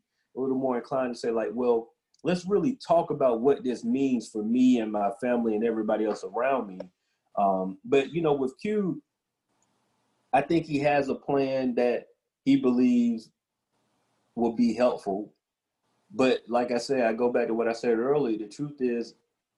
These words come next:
it's not gonna change within these couple of weeks up to, to an election. And so regardless of one side wanting to sit down with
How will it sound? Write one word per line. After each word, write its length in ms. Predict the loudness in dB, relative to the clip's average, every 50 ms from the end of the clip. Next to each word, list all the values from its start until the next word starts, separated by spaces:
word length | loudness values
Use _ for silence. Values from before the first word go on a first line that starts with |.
| _ _ _ -6
it's 160 | -6 -2 0
not 300 | 2 4 4 4 4 2
gonna 220 | 2 2 2 0 -2
change 760 | -2 -4 -2 -2 0 2 2 2 0 0 -2 -4 -8 -12 -16 _ _ _
within 320 | -4 -4 0 0 2 2 2
these 240 | 2 2 0 -2 0
couple 320 | 0 0 2 2 2 0
of 60 | 0
weeks 240 | 0 0 -2 -2 -2
up 200 | -4 -4 -4 -2
to, 240 | 0 2 4 4 2 2
to 160 | 0 0 0
an 80 | 2
election. 580 | 2 4 4 4 4 4 2 -4 -8 -10 -10 -12 _ _ _ _ _ -6
And 80 | -4 0
so 400 | 2 4 4 2 2 -2 -6 _
regardless 440 | -2 0 2 4 4 4 4 2 0
of 120 | -2 -2 -2
one 200 | -2 -2 -2 -2
side 260 | 0 2 2 4 2
wanting 280 | 2 0 -2 -4 -4
to 60 | -6 -4
sit 240 | -4 -6 -4 -2
down 280 | -2 -2 -2 -2 -2 -4
with 140 | -6 -10